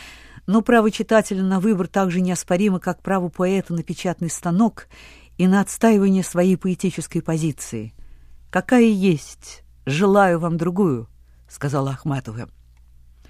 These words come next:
«Поэтому я совершенно иначе отношусь к читателям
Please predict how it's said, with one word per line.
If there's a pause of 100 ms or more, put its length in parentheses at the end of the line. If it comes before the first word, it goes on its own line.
(400)
«Поэтому
я
совершенно
иначе
отношусь
к
читателям